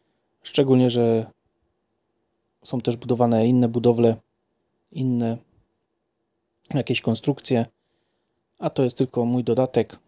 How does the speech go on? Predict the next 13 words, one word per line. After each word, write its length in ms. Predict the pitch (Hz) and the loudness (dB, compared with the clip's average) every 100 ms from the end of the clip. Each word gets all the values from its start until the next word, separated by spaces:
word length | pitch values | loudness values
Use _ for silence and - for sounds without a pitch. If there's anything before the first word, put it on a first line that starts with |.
| - | -12
gdy 160 | 123 | -10
siedzę 440 | 110 123 113 110 110 - - _ _ _ _ _ _ _ _ | -6 -6 -4 -4 -6 -20 -20 _ _ _ _ _ _ _ _
w 20 | |
pokoju 480 | - 120 117 117 113 - _ - | -18 -8 -4 -2 -4 -8 _ -18
dziecięcym 560 | 127 120 127 120 - 113 | -10 -6 -4 -4 -4 -4
i 100 | 113 - _ _ _ _ _ _ - | -6 -10 _ _ _ _ _ _ -18
obserwuję, 500 | - 117 113 120 113 | -4 -4 0 0 2
jak 260 | 110 - _ _ - | 0 -6 _ _ -20
są 200 | - 120 | -8 -6
tworzone 400 | 113 113 113 117 | -4 -2 -2 0
jakieś 340 | 113 110 107 - _ _ _ _ _ _ _ _ _ _ _ | -2 -4 -12 -12 _ _ _ _ _ _ _ _ _ _ _
wspaniałe 520 | - - 120 127 120 113 | -20 -8 -2 2 2 2
budowle. 520 | 113 143 143 139 | 2 4 6 4